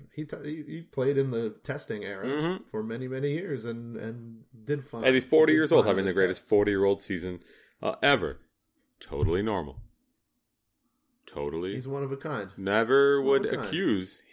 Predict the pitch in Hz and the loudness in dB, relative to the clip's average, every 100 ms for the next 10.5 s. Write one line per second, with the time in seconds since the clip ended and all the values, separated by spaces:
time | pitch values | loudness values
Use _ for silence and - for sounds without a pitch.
0 | - 107 104 82 131 220 - _ _ _ | 0 4 4 0 -10 -14 -18 _ _ _
1 | _ - 277 330 349 320 156 80 - _ | _ -6 0 2 4 4 0 -2 -6 _
2 | _ _ _ _ _ _ _ _ _ _ | _ _ _ _ _ _ _ _ _ _
3 | _ _ _ - 90 80 78 65 73 87 | _ _ _ -8 -8 -8 -12 -10 -8 -8
4 | 147 _ _ _ _ _ _ _ _ _ | -10 _ _ _ _ _ _ _ _ _
5 | _ _ 175 196 156 - 143 120 120 127 | _ _ 4 6 4 0 0 0 0 0
6 | 90 71 85 _ _ _ _ _ _ _ | 0 -6 -14 _ _ _ _ _ _ _
7 | _ _ - _ 110 98 95 90 82 82 | _ _ -20 _ -2 0 0 0 -2 -6
8 | 71 69 80 - - 170 - 160 - - | -6 -6 -4 -4 -2 -4 -4 -10 -10 -20
9 | - - - _ _ _ _ _ _ - | -20 -20 -20 _ _ _ _ _ _ -8
10 | 90 80 - 71 65 | -6 -6 -10 -14 -16